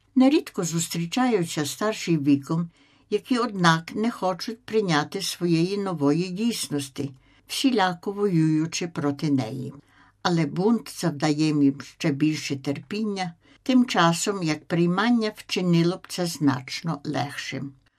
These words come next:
Розуміється, прийняти аж ніяк не означає пасивної здачі,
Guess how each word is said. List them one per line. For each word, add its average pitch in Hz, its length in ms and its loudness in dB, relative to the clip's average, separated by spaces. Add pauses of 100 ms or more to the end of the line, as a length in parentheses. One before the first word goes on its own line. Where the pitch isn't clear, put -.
(120)
Розуміється, 170 920 0 (380)
прийняти 170 680 2
аж 175 220 0
ніяк 156 440 2
не 170 100 -4
означає 170 760 0 (440)
пасивної 151 760 0
здачі, 233 680 -2